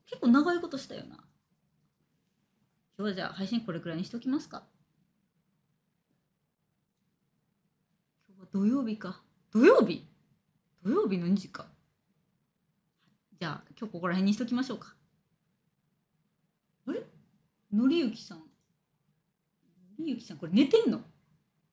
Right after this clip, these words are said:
寝てんのかな？寝てるわ。の-、ちょっとのりゆき寝てたので。送る人もいないです。頑張りました。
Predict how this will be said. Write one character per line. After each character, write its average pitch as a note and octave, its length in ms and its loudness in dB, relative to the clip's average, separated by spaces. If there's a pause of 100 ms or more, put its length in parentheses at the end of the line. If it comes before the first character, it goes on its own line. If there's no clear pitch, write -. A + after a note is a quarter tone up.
(320)
寝 C4+ 80 -4
て A#3 40 -4
ん G3+ 40 -8
の F3 100 -18
か - 60 -20
な？ C#3 60 -20 (1300)
寝 C#4 120 6
て D4+ 180 8
る C4 100 8
わ。 D3 140 -2 (1300)
の-、 G3 180 -4
ち - 120 -16
ょ - 20 -12
っ - 20 -14
と F3+ 60 -2
の G3 100 4
り D4 100 6
ゆ A3+ 80 2
き F3+ 100 -8
寝 F#3 100 0
て G#3+ 140 -6
た F3 100 -8
の D#3 120 -10
で。 - 200 -20 (1080)
送 A#3+ 220 0
る C4+ 100 8
人 C#4+ 140 0
も E3+ 140 -4
い F3+ 40 2
な F#3+ 120 2
い D#3 80 -6
で - 100 -14
す。 - 160 -20 (2000)
頑 F#3 160 2
張 F#3 80 0
り F3 60 -2
ま F3 120 -2
し - 60 -12
た。 - 160 -14